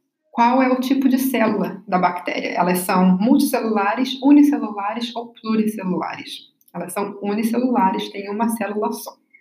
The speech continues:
Ok, falando agora sobre a alimentação das bactérias. Nós temos vários tipos, algumas delas são quimiosintetizantes,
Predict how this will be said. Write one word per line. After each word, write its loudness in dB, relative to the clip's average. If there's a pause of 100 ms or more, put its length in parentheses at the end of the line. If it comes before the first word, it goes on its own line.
(840)
Ok, -2 (120)
falando 0
agora 2
sobre 0
a 2
alimentação 4
das 4
bactérias. -4 (240)
Nós -4
temos -2
vários 2
tipos, 0 (460)
algumas 2
delas 2
são -2
quimiosintetizantes, 2